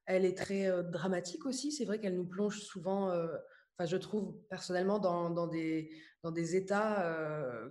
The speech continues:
qui sont, euh, enfin, qui, qui visent en tout cas à retransmettre les états d'esprit des, des personnages, des protagonistes filmés.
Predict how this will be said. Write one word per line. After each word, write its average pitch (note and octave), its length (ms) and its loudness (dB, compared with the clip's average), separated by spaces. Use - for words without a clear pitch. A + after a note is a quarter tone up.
qui - 160 -10
sont, E3 220 -6
euh, D3+ 760 -4
enfin, D3+ 180 -8
qui, - 160 -18
qui - 180 -10
visent G#3 180 2
en G#3 60 4
tout G#3+ 120 -6
cas G3+ 140 4
à F3+ 120 4
retransmettre G3 640 0
les E3 200 -2
états F3 260 0
d'esprit E3 520 -8
des, D3+ 280 -2
des D3+ 140 -8
personnages, F3 520 -2
des F3+ 100 -2
protagonistes E3+ 760 -6
filmés. F#3+ 460 -6